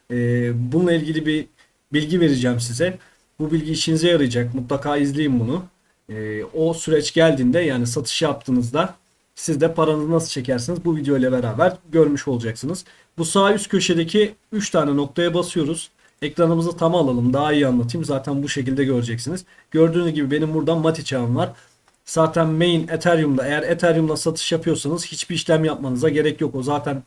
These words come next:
Ethereum üzerine düşüyor, Ethereum'a düşüyor. Ethereum'a düştüğü için de o paranız orada gözüküyor. Ama öbür türlü Polygon'da şöyle bir sıkıntı var.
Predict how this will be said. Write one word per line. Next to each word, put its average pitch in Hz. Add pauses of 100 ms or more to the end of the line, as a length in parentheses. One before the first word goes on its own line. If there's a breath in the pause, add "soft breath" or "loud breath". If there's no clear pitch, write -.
(220)
Ethereum 151
üzerine 131
düşüyor, 120
Ethereum'a 135
düşüyor. 131 (320 loud breath)
Ethereum'a 156
düştüğü 165
için 123
de 185 (520 loud breath)
o 160
paranız 160
orada 170
gözüküyor. 143
Ama 160
öbür 185
türlü 160
Polygon'da 180
şöyle 170
bir 160
sıkıntı 170
var. 185